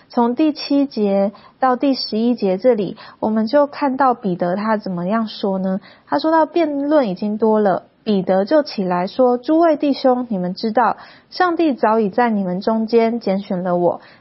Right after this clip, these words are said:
叫外邦人从我口中得听福音之道，而且相信，知道人心的上帝也为他们做了见证，赐圣灵给他们，正如给我们一样。又借着信，借，洁净了他们的心，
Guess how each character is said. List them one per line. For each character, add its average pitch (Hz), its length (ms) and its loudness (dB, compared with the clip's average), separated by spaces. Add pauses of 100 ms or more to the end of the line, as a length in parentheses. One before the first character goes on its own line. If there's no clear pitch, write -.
叫 302 220 4
外 330 220 4
邦 285 220 0
人 214 260 2
从 214 260 -4
我 220 160 4
口 220 280 -4
中 226 320 0
得 202 240 2
听 247 340 -2
福 202 240 -2
音 220 160 -2
之 233 140 -4
道， 233 300 0 (300)
而 240 120 4
且 247 220 2
相 240 280 -2
信， 240 300 0 (280)
知 285 180 0
道 311 200 4
人 220 240 2
心 247 220 -2
的 233 100 2
上 226 320 -2
帝 226 200 2
也 196 180 0
为 285 240 2
他 247 200 -4
们 226 200 -2
做 233 200 2
了 202 120 0
见 214 260 0
证， 214 280 0 (120)
赐 277 300 0
圣 294 320 0
灵 196 180 -2
给 - 140 -4
他 196 180 -2
们， 196 220 -4 (320)
正 330 200 2
如 226 160 4
给 208 180 2
我 208 140 2
们 185 220 -4
一 180 160 -4
样。 220 240 0 (380)
又 349 140 2
借 349 200 2
着 240 120 4
信， 226 460 -2
借， 262 260 2 (140)
洁 208 260 2
净 277 220 -2
了 208 140 0
他 208 160 -4
们 202 100 -2
的 190 140 -2
心， 233 380 -2